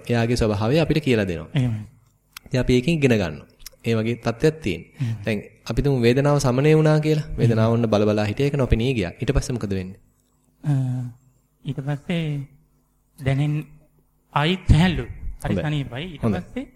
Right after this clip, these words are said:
Speaker 2: දැන් ඉස්සර නම් මොකුත් නෑනේ කිසිම දෙයක් නැතු හිටියේ.
Speaker 1: ඔව්.
Speaker 2: කිසිම මොකුත් නෑ සද්දත් නැතු. ඊට පස්සේ දැන් අර වටේ තියෙන ශබ්ද ඇහෙනවා.
Speaker 1: හ්ම්.
Speaker 2: ශබ්දයක් කියලා තේරෙන එක
Speaker 1: ඔව්.
Speaker 2: අඳුරගන්නේ නෑ.
Speaker 1: අඳුරගන්නේ නෑ.
Speaker 2: ඔව්, ගන්නේ නෑ.
Speaker 1: හරි. හොඳයි. ඕක තව ටිකක් යන්න.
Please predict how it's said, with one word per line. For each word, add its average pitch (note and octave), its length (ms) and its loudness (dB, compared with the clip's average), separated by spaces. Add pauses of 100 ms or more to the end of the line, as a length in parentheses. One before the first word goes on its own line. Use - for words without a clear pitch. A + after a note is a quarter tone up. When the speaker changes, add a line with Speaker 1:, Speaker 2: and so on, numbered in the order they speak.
(580)
Speaker 2:
දැන් C3 200 -6
ඉස්සර C3+ 300 -10
නම් F3 180 -8
මොකුත් C3 300 -10 (240)
නෑනේ F3+ 300 -4
කිසිම D#3+ 260 -10
දෙයක් F3 280 -4
නැතු C#3+ 220 -6
හිටියේ. C3 380 -2 (160)
Speaker 1:
ඔව්. G2 140 -4 (200)
Speaker 2:
කිසිම C3+ 320 -2
මොකුත් C3+ 480 -2
නෑ B2 180 -4
සද්දත් B2 380 -10
නැතු. C#3 260 -8
ඊට F#3+ 160 -6
පස්සේ G3 180 -6
දැන් E3 240 -2
අර G#3 120 -4 (460)
වටේ G#3 240 0 (280)
තියෙන C4 220 -4
ශබ්ද G#3 320 -4
ඇහෙනවා. E3+ 380 -4 (180)
Speaker 1:
හ්ම්. G#2 180 -4 (180)
Speaker 2:
ශබ්දයක් E3 420 -4
කියලා G3+ 220 -4
තේරෙන A#3+ 200 -4
එක C4 100 -6
Speaker 1:
ඔව්. A#3+ 80 -4
Speaker 2:
අඳුරගන්නේ F3 400 -4
නෑ. A2 120 -20 (200)
Speaker 1:
අඳුරගන්නේ A2+ 460 0
නෑ. F#2 120 -2 (120)
Speaker 2:
ඔව්, C#3 140 -8
ගන්නේ C#3 260 -4
නෑ. A2+ 180 -14 (100)
Speaker 1:
හරි. G2 180 -4 (600)
හොඳයි. A#2+ 160 -2
ඕක C#3+ 200 -4
තව C3 200 2
ටිකක් C3 320 -2
යන්න. G2+ 160 0